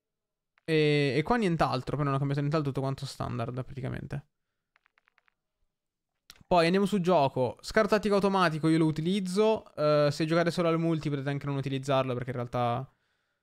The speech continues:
sul multi a, a volte è più uno svantaggio che un, che un, che un vantaggio.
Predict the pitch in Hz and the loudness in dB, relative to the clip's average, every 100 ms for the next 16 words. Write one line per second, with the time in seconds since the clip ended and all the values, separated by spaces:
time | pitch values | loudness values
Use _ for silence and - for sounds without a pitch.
0 | _ - 156 156 170 160 170 156 - 151 | _ -4 0 4 4 4 2 0 0 0
1 | 143 - 151 165 175 170 170 151 151 139 | 0 0 2 4 4 2 0 0 -2 -2
2 | 147 143 147 143 143 139 - 143 135 131 | -2 0 0 0 -4 -4 -4 -6 -4 -4
3 | 127 127 131 131 135 135 131 131 131 156 | -6 -6 -6 -6 -4 -2 -2 -2 0 -2
4 | 180 214 240 | 0 -4 -6